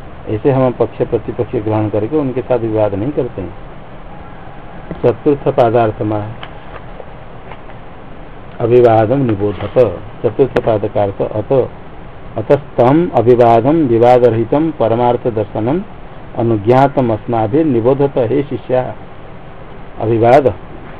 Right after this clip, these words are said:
अविद्यमान विवाद यस्मिन स्पर्श योग है, विवाद रहित है, परमार्थ दर्शनम, जो परमार्थ दर्शन है, अजात है, बाद है, स्पर्श योग अद्वैतम है,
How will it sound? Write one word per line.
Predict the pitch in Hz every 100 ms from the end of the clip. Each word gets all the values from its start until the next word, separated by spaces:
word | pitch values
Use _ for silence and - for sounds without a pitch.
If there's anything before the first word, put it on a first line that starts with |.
| - - - -
अविद्यमान | 107 117 104 113 113 110
विवाद | 104 104 107 104
यस्मिन | 107 - 127 101 - - - - - - -
स्पर्श | 110 - 131 -
योग | 113 107
है, | 107 - - - - - - -
विवाद | 120 117 113 107
रहित | 104 101
है, | 110 87 - - -
परमार्थ | 117 113 107 101
दर्शनम, | 110 104 - 98 117 139 - - - - - - - - - -
जो | 104
परमार्थ | 110 131 113 120 113
दर्शन | 123 113 - 117
है, | 110 143 208 - -
अजात | 107 113 113 107
है, | 107 - 110
बाद | 107 107
है, | 107 - - - - - - - - - -
स्पर्श | 110 - 110 -
योग | 107 107 160 196 - - - -
अद्वैतम | 104 117 113 110
है, | 101 101 131